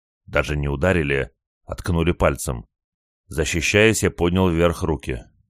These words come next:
Выронив пакет с виски, заковылял прочь от двери. Голова у меня кружилась,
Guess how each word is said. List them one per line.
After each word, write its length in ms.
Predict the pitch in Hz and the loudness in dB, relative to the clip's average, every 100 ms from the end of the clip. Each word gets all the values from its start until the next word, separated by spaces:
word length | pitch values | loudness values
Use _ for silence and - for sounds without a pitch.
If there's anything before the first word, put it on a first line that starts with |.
| _ _ _ _ - | _ _ _ _ -12
Выронив 520 | 71 90 104 104 - | -2 2 4 2 0
пакет 300 | 85 95 87 | 0 2 0
с 80 | - | 0
виски, 500 | 92 - - 92 - _ _ _ - | -2 -2 -2 -4 -6 _ _ _ -10
заковылял 580 | 76 - 87 80 85 | -8 -2 0 2 2
прочь 300 | - 82 76 | 2 -2 0
от 120 | 80 64 | -2 -2
двери. 380 | 71 65 64 - _ _ _ _ _ _ _ _ | -4 -4 -6 -12 _ _ _ _ _ _ _ _
Голова 420 | 69 82 80 80 | -2 2 4 4
у 80 | 80 | 2
меня 160 | 78 73 | 0 -2
кружилась, 680 | 82 73 87 101 101 - | -2 -2 0 2 0 -4